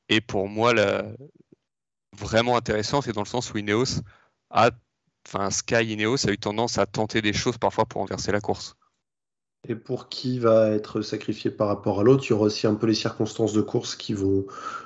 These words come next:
Speaker 2: jouer, parce que si une équipe qui a deux, euh, leaders potentiels,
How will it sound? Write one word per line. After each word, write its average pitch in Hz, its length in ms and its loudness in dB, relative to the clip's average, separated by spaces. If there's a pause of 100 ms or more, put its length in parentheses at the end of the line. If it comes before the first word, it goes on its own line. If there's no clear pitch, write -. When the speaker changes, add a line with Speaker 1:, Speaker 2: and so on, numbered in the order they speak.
Speaker 2:
jouer, 117 300 10
parce - 200 -4
que 117 140 6
si 123 360 0
une 120 140 2
équipe 123 380 4
qui - 140 2
a 104 80 6
deux, 101 200 4
euh, 104 640 6
leaders 113 480 4
potentiels, 117 720 2